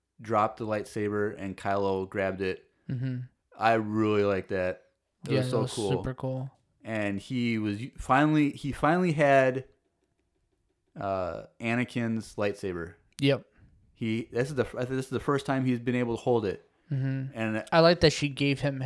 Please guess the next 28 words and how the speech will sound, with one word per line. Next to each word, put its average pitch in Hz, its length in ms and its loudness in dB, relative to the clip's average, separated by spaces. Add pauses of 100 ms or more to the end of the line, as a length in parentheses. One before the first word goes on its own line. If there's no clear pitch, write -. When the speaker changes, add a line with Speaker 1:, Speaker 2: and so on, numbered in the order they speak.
(100)
Speaker 2:
that 131 200 0
one 127 160 -4
and 127 140 -6
Speaker 1:
Yeah. 107 160 2
Speaker 2:
not 127 240 -2
Leia's, 113 560 -6
and 113 200 -2
Speaker 1:
Yeah. 123 60 -10
Speaker 2:
she - 220 -4
wanted 123 240 -2
to 120 80 -6
keep 120 220 -8
her 117 140 -8
master's. 120 720 -12 (120)
Speaker 1:
Yeah, 101 300 -4
and 117 180 -6
so 113 520 2 (1120)
him 185 280 0
taking 160 340 2
out 127 300 4
the, 107 580 2 (420)
the 123 80 -8
Knights 113 220 -2
Run 110 160 -2
was 98 160 -4
pretty 101 260 -6
cool. 92 380 -4 (500)
Speaker 2:
Yeah. 123 320 -6